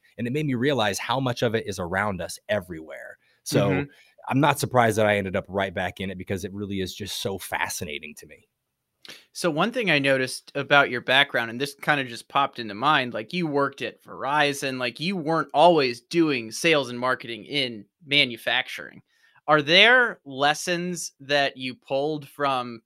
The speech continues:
Speaker 2: sales and marketing in the non-manufacturing world that have helped you now that you're with Flex and you're deep in the manufacturing world?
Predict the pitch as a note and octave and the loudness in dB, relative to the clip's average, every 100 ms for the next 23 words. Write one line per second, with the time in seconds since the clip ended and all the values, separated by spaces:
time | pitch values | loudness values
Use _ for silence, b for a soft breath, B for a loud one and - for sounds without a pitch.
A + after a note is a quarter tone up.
0 | - - D3 D3 C3+ B2 B2+ C3 C#3 C3 | -12 -4 -4 -4 -6 -4 -4 -6 -10 -10
1 | G#2 G#2+ A2+ C3+ C#3 C#3+ C#3+ C#3+ C#3 C#3+ | -12 -10 -6 -4 -4 -4 -4 -2 0 -2
2 | - D3 C#3 C#3+ D3 F3 E3+ - - C#3+ | -6 -8 -6 -2 -2 -2 -6 -12 -4 -2
3 | B2 B2+ - C#3 C3 - C3 C3 C3 B2+ | -2 -6 -2 -4 -4 -8 -8 -6 -6 -8
4 | - _ _ - C3+ C3+ C3 - C3 A#2+ | -14 _ _ -8 -4 -2 -2 -6 -6 -6
5 | A2+ - B2+ C3 A#2 - C#3 C3 C3+ - | -8 -10 -6 -4 -6 -8 -4 -2 -4 -8
6 | A#2+ A2+ A2+ C#3 C3 C3 B2 B2 B2 B2+ | -12 -12 -10 -8 -8 -8 -10 -8 -8 -4
7 | C#3+ C3+ - D3 D3 D#3 D3+ | -4 -4 -6 -6 -4 -4 -6